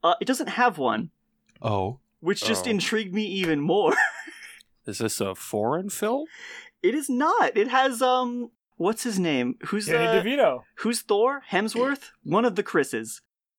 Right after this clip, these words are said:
Speaker 1: Like,
Speaker 3: Okay.
Speaker 1: a-, M C U Thor is in this, in this movie.
Speaker 2: Yeah.
Speaker 3: Yeah, that, that's Hemsworth.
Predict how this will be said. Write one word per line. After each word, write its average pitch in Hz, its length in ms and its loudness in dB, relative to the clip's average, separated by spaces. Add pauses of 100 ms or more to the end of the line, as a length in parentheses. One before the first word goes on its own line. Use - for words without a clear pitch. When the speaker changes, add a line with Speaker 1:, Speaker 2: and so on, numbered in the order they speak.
(460)
Speaker 1:
Like, 135 200 -2
Speaker 3:
Okay. 170 100 2
Speaker 1:
a-, 170 120 0
M 208 160 2
C 214 220 -2
U 214 160 -2
Thor 185 360 2
is 135 140 2
in 135 140 2
this, 127 240 -2
in 135 160 2
this 131 160 -2
movie. 117 400 0 (180)
Speaker 2:
Yeah. 107 400 0
Speaker 3:
Yeah, 101 160 0
that, 104 240 0
that's 104 240 0
Hemsworth. 117 520 -4